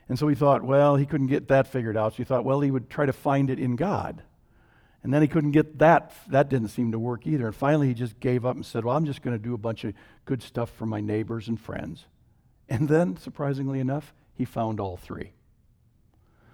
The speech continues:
That's the good life that Jesus was talking about, to lose ourselves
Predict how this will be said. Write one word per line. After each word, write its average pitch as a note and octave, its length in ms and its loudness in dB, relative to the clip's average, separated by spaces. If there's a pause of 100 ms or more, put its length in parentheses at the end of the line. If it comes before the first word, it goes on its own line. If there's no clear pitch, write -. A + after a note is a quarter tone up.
(220)
That's C#3+ 280 -8
the - 120 -12
good B2 220 -6
life A2 500 -10
that G2+ 120 -10
Jesus G#2 320 -10
was G2 160 -14
talking G#2 260 -10
about, - 200 -14
to B2+ 100 -8
lose E3+ 340 -6
ourselves G#2 580 -12